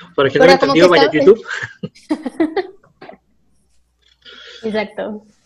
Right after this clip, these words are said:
Speaker 2: Entonces, pues, justamente me gustaría compartirles a todos ustedes, eh, justamente estas diferencias, ¿no? Entre un perfil de Facebook,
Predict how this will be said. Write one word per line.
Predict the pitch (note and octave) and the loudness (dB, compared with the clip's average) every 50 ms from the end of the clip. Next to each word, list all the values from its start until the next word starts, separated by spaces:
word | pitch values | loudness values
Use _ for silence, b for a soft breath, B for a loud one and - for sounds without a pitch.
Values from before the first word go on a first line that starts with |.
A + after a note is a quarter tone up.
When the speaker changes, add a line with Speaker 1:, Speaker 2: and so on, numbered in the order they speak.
| _ _ _ _ _ _ _ _ _ | _ _ _ _ _ _ _ _ _
Speaker 2:
Entonces, | D4 E4 E4+ - - F#4 F4+ E4 D#4 F4 F4+ F#4 F#4 F#4 - _ | 0 0 0 0 0 0 0 2 2 2 0 0 -2 -4 -10 _
pues, | - C4+ C4 C4+ C4 C4+ - - _ | -6 -4 -4 -4 -6 -8 -14 -16 _
justamente | - C#4+ C#4+ D4+ D4+ D#4 C#4+ C4+ C4 C4 C4 C4 C4 - - - _ _ _ | -8 -6 -6 -4 -6 -4 -4 -4 -4 -6 -6 -8 -8 -10 -14 -20 _ _ _
me | B3+ A#3 A3+ | -10 -6 -6
gustaría | G#3+ G#3+ G#3 - A3 G#3 G#3 G#3+ G#3+ | -6 -6 -4 -4 -4 -2 -2 -4 -4
compartirles | G#3+ B3+ B3 A3 G#3 G3 G3+ - F#3+ F#3+ G3 G3+ G3+ G3+ - | -4 -4 -4 -4 -4 -6 -6 -10 -10 -8 -8 -10 -10 -10 -12
a | F3 - | -16 -10
todos | - F#3 F#3+ F#3 G#3+ | -6 -6 -6 -6 -6
ustedes, | G#3+ G#3+ - A#3+ A3+ G#3 G#3 G#3+ D#4 - - _ _ _ _ _ _ _ _ _ | -10 -6 -2 0 0 2 0 0 -4 -10 -16 _ _ _ _ _ _ _ _ _
eh, | - G#3+ G#3+ G#3+ G#3 G#3 G3+ A3 - - - _ _ _ | -4 -2 0 0 0 -2 -2 -4 -8 -12 -20 _ _ _
justamente | - - C4+ C4+ C4+ C#4 C4+ C4 B3 A#3+ C4 | -4 -2 -2 0 0 0 0 0 0 0 -2
estas | B3+ B3+ B3+ B3 A3 | -2 0 0 0 0
diferencias, | G3+ G3+ - G3+ G3 G#3 G3+ G3 F#3+ F3 F3 - | 0 -4 -4 -2 -2 -2 -4 -4 -6 -6 -4 -4
¿no? | G3+ G#3+ A#3+ | -4 -2 -2
Entre | C4 C4+ C4 A#3+ A3 A3 | -2 -2 -2 0 2 2
un | A3+ A#3+ B3 B3+ B3 - _ _ _ _ | 2 2 0 -2 -4 -8 _ _ _ _
perfil | - A#3 A3 G#3+ A#3+ A#3 A#3 | -2 -2 -2 -2 -2 -2 -2
de | B3 A#3+ | -2 -2
Facebook, | A#3+ C#4+ D4+ D4 D4+ E4 F4 F4+ | -2 0 0 0 0 -2 -4 -6